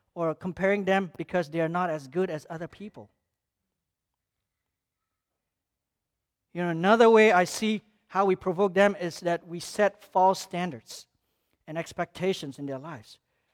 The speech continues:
You know, sometimes we project our thoughts as parents and emotions into their lives to wield success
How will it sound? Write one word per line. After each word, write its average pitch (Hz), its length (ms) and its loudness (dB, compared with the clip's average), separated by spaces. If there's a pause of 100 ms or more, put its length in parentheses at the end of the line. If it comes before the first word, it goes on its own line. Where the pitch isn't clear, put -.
(400)
You 180 60 -8
know, 180 40 -4
sometimes 208 400 0
we 180 80 -4
project 185 440 -4
our 151 140 -6
thoughts - 600 0 (200)
as 165 100 -14
parents 185 360 -2
and 165 100 -4
emotions 170 600 -2
into 170 160 -10
their 156 100 -8
lives 170 300 0 (300)
to 165 80 -4
wield 180 460 0
success - 760 -4